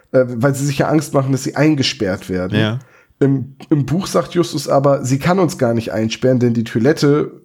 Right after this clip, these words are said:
Speaker 1: ist ja nebenan und sie hat uns ja gesagt, dass wir da nachts hingehen sollen, wenn wir müssen. Also kann sie uns nicht einsperren. So, ähm, aber es ist schon ein bisschen komisch, dass sie von sich aus anbietet, dass es was zu essen und zu trinken gibt. Auf der anderen Seite,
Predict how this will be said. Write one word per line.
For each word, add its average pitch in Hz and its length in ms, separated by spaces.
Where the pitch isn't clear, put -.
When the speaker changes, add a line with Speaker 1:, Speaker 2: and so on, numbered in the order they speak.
Speaker 1:
ist - 180
ja 120 100
nebenan 123 720
und 120 180
sie 117 80
hat 113 80
uns 123 140
ja 123 80
gesagt, 113 320
dass 113 140
wir 113 60
da 104 100
nachts 107 240
hingehen 101 500
sollen, 95 400
wenn 95 200
wir 92 100
müssen. 127 440
Also 113 220
kann 135 240
sie 131 100
uns 120 160
nicht 127 160
einsperren. 113 460
So, 92 320
ähm, 131 380
aber 160 180
es 147 100
ist 220 120
schon 233 160
ein 202 40
bisschen 196 260
komisch, 190 360
dass 160 220
sie 160 260
von 143 280
sich 143 200
aus 147 140
anbietet, 139 680
dass 135 140
es 131 140
was 127 160
zu 135 80
essen 143 260
und 139 80
zu - 140
trinken 175 300
gibt. 160 220
Auf - 100
der - 180
anderen 233 340
Seite, 123 480